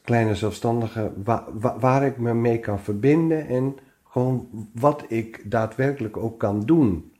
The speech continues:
En waarvoor ik gevraagd word of waarvoor ik mezelf kan aanbieden. Dus ik heb wat zorgen, eh, over werk. Maar ik heb vooral, eh, ik denk dat het daar toch echt mee te maken, eh, had en heeft.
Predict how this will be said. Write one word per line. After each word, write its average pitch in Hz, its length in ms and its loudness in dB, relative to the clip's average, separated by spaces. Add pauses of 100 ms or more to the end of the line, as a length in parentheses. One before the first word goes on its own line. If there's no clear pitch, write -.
(680)
En 107 160 -2
waarvoor 104 360 2
ik 98 80 0
gevraagd 127 460 0
word 131 200 -2
of 107 120 -2
waarvoor 95 400 -2
ik 87 80 -4
mezelf 98 280 -2
kan 98 200 -4
aanbieden. 120 580 -2 (1160)
Dus 120 160 -2
ik 127 100 -2
heb 131 160 4
wat 117 180 -2
zorgen, 107 800 0
eh, 104 260 -2
over 104 260 -2
werk. 113 540 0 (380)
Maar 113 160 0
ik 113 80 -6
heb 117 160 -2
vooral, 143 680 2
eh, 117 340 -2 (120)
ik 110 180 -8
denk 120 180 0
dat 107 120 -2
het 101 120 -10
daar 107 200 -4
toch 113 220 -10
echt 120 200 -10
mee 110 160 -4
te 107 80 -14
maken, 110 720 -10
eh, - 140 -18
had 104 420 -10
en 104 140 -10
heeft. 101 500 -6